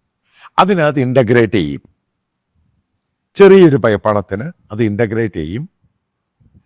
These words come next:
അതിനുശേഷം ആ ഒരു ദിവസം അമേരിക്കയുടെ ചരിത്രത്തിൽ ഉണ്ടായിട്ടില്ല, സ്റ്റോക്ക് മാർക്കറ്റിൽ ഒരു ദിവസം ഇരുന്നൂറ് ബില്യൺ ആണ്, അതായത്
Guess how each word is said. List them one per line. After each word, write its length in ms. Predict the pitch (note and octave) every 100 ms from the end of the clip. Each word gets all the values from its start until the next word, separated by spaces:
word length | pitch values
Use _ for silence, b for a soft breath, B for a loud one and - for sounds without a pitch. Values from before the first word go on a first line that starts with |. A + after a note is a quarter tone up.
| _ _ - E3+
അതിനുശേഷം 540 | G#3+ G#3+ E3+ C3+ B2 B2+
ആ 20 | F#3+ F#3+
ഒരു 140 | D#3 A#2+
ദിവസം 360 | A2+ G#2+ D3+ E3+ E3 _ _ _ _ _ _ b b b _ -
അമേരിക്കയുടെ 840 | D#3+ G3 B3 B3+ B3+ - A#3 A3+ F#3 -
ചരിത്രത്തിൽ 580 | D3+ E3 G#3 G3+ - F#3 D3
ഉണ്ടായിട്ടില്ല, 600 | C3+ C3+ C#3+ B2+ A2+ F#2+ - _ _ _ _ _ _ _ _ _ _ _ -
സ്റ്റോക്ക് 460 | - G3 G#3 A3 F3+
മാർക്കറ്റിൽ 500 | F3+ F3 - F3 F#3 F#3 - C4+
ഒരു 140 | D4+ F#3
ദിവസം 420 | D3+ B2+ - D#3 E3 - _ _ _ _ _ _ _ _ -
ഇരുന്നൂറ് 760 | D#3 F#3+ G#3 G#3+ A#3 A#3 A3+ F3+ A#2 G#2
ബില്യൺ 460 | F3 G3+ A3+ G3 D3 C3+
ആണ്, 220 | C3+ D3+ F3 _ _ _ _ _ _ _ -
അതായത് 520 | A#2 A2 G2 G2